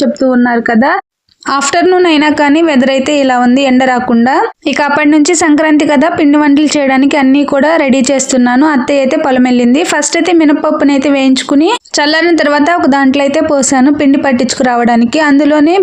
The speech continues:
బియ్యంను కూడా వేసి వేయించుకున్నానండి. మినపప్పు వేయడానికి కొంచెం టైం పడుతుంది కదా, అవైతే కంప్లీట్ అయిపోయిన తర్వాత బియ్యం అయితే పోసి, ఇలా రెండు మూడు సార్లు శుభ్రంగా క్లీన్ చేసిన తర్వాత ఆరబెడుతున్నాను. ఇవి కూడా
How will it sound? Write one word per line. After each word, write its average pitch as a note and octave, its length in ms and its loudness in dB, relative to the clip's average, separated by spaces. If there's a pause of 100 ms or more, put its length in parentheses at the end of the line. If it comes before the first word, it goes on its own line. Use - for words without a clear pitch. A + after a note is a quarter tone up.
బియ్యంను C#4 420 2
కూడా C4+ 200 0
వేసి C4 260 0
వేయించుకున్నానండి. B3+ 800 0
మినపప్పు D4+ 480 0
వేయడానికి C4 480 0
కొంచెం B3 340 2
టైం B3 240 0
పడుతుంది A#3+ 420 -2
కదా, B3 200 0 (260)
అవైతే D4 360 -2
కంప్లీట్ C#4+ 340 0
అయిపోయిన C4+ 340 0
తర్వాత C4 440 0
బియ్యం C#4 260 2
అయితే C#4 160 -2 (100)
పోసి, C4 280 0 (460)
ఇలా D4+ 220 0
రెండు C#4+ 220 2
మూడు D4 160 -2
సార్లు D4 260 0
శుభ్రంగా C#4+ 420 2
క్లీన్ C#4 280 0
చేసిన C4+ 240 0 (100)
తర్వాత C4 240 -2 (100)
ఆరబెడుతున్నాను. B3+ 680 0 (100)
ఇవి D4 140 2 (100)
కూడా D4+ 140 0